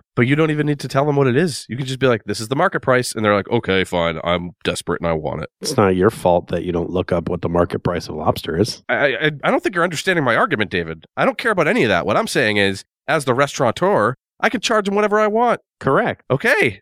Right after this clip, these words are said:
Speaker 1: so you agree with me?
Speaker 2: I mean, yes, but if you charge them an exorbitant price that it, like, if they've ever had a lobster roll before and they're, like, crazy different from the last time, they're not gonna get it.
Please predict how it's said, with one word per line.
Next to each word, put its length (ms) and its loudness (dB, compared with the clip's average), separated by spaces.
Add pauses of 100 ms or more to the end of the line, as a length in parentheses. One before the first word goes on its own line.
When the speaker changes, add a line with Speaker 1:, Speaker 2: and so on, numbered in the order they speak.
(120)
Speaker 1:
so 80 0
you 120 4
agree 180 0
with 160 0
me? 280 -6
Speaker 2:
I 80 4
mean, 320 2
yes, 460 0
but 160 -2
if 140 -8
you 60 -8
charge 340 0
them 120 2
an 60 4
exorbitant 600 2
price 340 -2
that 160 -4
it, 180 -2
like, 300 0
if 120 -4
they've 180 2
ever 180 2
had 140 0
a 40 -4
lobster 320 -2
roll 180 0
before 420 -2
and 140 0
they're, 100 -6
like, 360 -2
crazy 460 2
different 360 2
from 100 0
the 80 2
last 300 0
time, 260 -2
they're 100 0
not 140 0
gonna 140 -8
get 200 -6
it. 160 -8